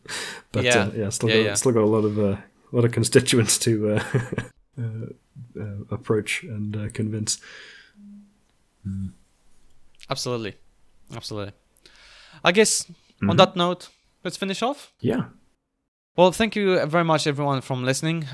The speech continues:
Speaker 2: Uh, we're xenothesis dot com. Uh,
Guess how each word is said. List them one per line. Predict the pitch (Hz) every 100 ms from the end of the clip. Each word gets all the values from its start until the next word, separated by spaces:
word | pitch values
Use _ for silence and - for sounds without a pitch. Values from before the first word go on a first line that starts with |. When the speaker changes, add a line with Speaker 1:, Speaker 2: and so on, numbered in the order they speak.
| -
Speaker 2:
Uh, | 123 110 104 104
we're | 104 117
xenothesis | 117 127 123 - 120
dot | 117 107
com. | - 131 175 180 _ _ _
Uh, | 127 110 104